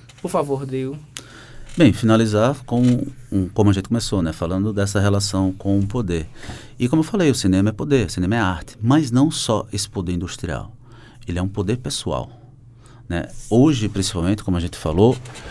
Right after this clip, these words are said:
Speaker 2: né, é, cinema não é mais essa coisa que tentam passar pra você, que é essa coisa cara, essa coisa dos efeitos.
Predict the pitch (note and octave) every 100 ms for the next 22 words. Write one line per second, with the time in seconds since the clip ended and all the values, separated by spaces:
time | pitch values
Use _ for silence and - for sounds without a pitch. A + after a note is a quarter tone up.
0 | - - - F2+ F#2+ - - G2 F#2 -
1 | G#2 A#2+ E3+ D#3 B2 A2 G2+ F#2 F2 F2+
2 | - - - G2 F#2 E2+ - F#2 - -
3 | G2 F#2+ E2 E2 F2 F#2 E2+ - F#2+ G2+
4 | G#2+ F#2 E2 E2 - E2 E2 E2 E2+ E2
5 | F2+ E2+ E2 - A#1 -